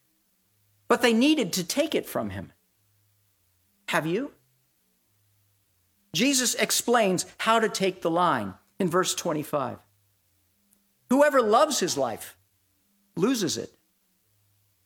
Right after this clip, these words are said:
and whoever hates his life in this world will keep it for eternal life." See, there's the first group that loves their life. They're content and they're satisfied where they are. "I don't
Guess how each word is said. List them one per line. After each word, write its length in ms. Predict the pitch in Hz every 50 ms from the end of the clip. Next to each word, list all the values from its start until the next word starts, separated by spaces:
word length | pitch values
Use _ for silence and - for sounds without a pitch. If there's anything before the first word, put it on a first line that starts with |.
| _ -
and 120 | 208 214
whoever 320 | 220 254 277 262 247 233
hates 380 | 196 - 233 285 311 302 - -
his 160 | 233 185 151
life 260 | 175 160 139 151 151
in 100 | 185 202
this 200 | 196 196 190 -
world 340 | 214 226 226 208 185 170 - - - -
will 140 | 233 226 226
keep 340 | 233 - - 302 302 302 -
it 160 | 160 156 -
for 180 | - 180 175
eternal 460 | 175 185 180 - - 196 196 196 202 202
life." 340 | 220 254 233 - - - _ _ _ _ _ _ _ _ _ _ _ _ _ _ _ _ _ _ _ _ _ _ _ _ _ _ _ _
See, 120 | - - 269
there's 240 | 262 269 254 202 196
the 80 | 226
first 360 | 226 - 285 302 277 - -
group 420 | - 226 208 185 180 - - - -
that 160 | 220 226 226
loves 460 | 185 208 240 247 285 254 180 170 -
their 160 | - 180 156
life. 420 | 151 147 127 110 92 87 - - _ _ _ _ _ _ _ _ _ _ _ _ _ _ _ _ _ _ _ _ _ _ _ _ -
They're 120 | 254 262
content 640 | 254 - 277 254 247 - 269 294 302 254 - - - -
and 160 | - 220 214
they're 100 | 226 214
satisfied 800 | - - - 254 254 262 247 196 - - - 180 165 160 160 160
where 120 | 170 170
they 100 | 165 180
are. 480 | 180 185 196 202 196 156 98 - - _ _ _ _ _ _ _ _ _ _ _ _ _ _ _ _ _ _ _ _ _ _ _ _ -
"I 80 | 240 277
don't 320 | 262 285 262 226 - -